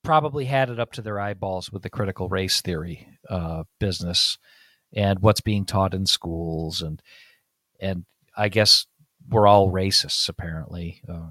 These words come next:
according to critical race theory. So we wanted to bring a little clip, uh, that's been making the rounds on, uh, social media. And I think this sums it up. So we're gonna, we're gonna actually spend a couple of minutes on this. We don't really like to do this very often,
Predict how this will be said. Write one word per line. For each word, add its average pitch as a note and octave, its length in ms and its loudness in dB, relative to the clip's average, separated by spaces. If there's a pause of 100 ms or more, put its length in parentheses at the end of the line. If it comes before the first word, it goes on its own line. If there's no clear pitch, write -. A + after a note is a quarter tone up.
according F2+ 460 -4
to F#2 60 -8
critical F#2 340 -4
race G2 260 0
theory. F2 240 -6
So F#2+ 280 0 (360)
we B2+ 100 6
wanted D#3+ 300 8
to B2+ 80 0
bring B2 520 2
a A#2 100 0
little A2+ 280 0
clip, - 400 -2 (240)
uh, G2+ 200 -8
that's G#2+ 200 -4
been A2+ 220 -2
making C3+ 340 2
the G#2+ 100 0
rounds F#2+ 520 -2
on, F#2 480 -6
uh, F#2 380 -6 (520)
social A2+ 340 6
media. D#2+ 380 -2 (840)
And G#2 180 4
I G2+ 80 8
think A#2 220 8
this A2+ 140 6
sums G#2+ 300 6
it - 40 2
up. G2+ 140 4
So A2+ 80 4
we're B2 140 4
gonna, G3 180 8
we're B2+ 220 6
gonna C#3 140 6
actually A#2 440 4
spend B2 320 4
a A2+ 60 -2
couple G2+ 280 0
of G2 60 0
minutes G2+ 300 0
on F#2+ 100 0
this. F2+ 180 -2
We G#2+ 60 0
don't B2 240 2
really A2+ 240 4
like A2 220 6
to G2 80 -10
do G#2+ 160 0
this B2+ 180 -2
very B2+ 240 2
often, C3 440 2